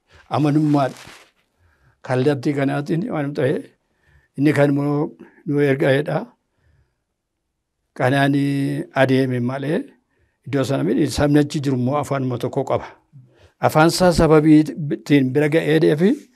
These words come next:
hin gammade. Barumsi kun immoo Itoophiyaa keessaa jalqaba.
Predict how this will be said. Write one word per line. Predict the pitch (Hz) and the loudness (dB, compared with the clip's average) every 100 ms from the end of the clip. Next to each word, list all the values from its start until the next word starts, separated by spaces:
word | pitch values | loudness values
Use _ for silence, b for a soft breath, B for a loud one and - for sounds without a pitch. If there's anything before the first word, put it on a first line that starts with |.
| _ _ - - | _ _ -12 0
hin | 156 | 2
gammade. | 147 147 135 120 | 4 2 0 0
Barumsi | 131 196 151 | -2 -2 -2
kun | 175 147 | 0 0
immoo | 143 | 0
Itoophiyaa | 147 131 139 - 139 | -2 0 0 0 0
keessaa | 143 120 120 | 0 0 -2
jalqaba. | 117 123 127 143 | 0 -2 -2 -6